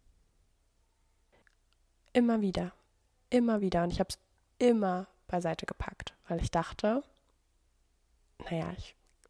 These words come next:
das ist ja Quatsch. Ich kann ja keinen Podcast aufnehmen, wenn ich gar nicht gerne spreche.“ <laughs> Weil ihr müsst wissen, es war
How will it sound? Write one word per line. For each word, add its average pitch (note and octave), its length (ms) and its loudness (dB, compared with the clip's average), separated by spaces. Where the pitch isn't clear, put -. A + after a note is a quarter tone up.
das E3+ 140 -10
ist - 80 -8
ja - 60 -6
Quatsch. - 520 -6
Ich - 80 -6
kann F#3 140 0
ja E3+ 100 2
keinen E3 220 -4
Podcast - 580 -2
aufnehmen, F3 580 -2
wenn F3 140 4
ich E3 120 -6
gar D#3 160 0
nicht D#3+ 180 -4
gerne D#3+ 260 -2
spreche.“ - 520 -2
<laughs> - 380 0
Weil F#3+ 120 4
ihr F#3+ 80 4
müsst G3+ 300 -2
wissen, A3+ 480 2
es - 140 -12
war F3 320 -4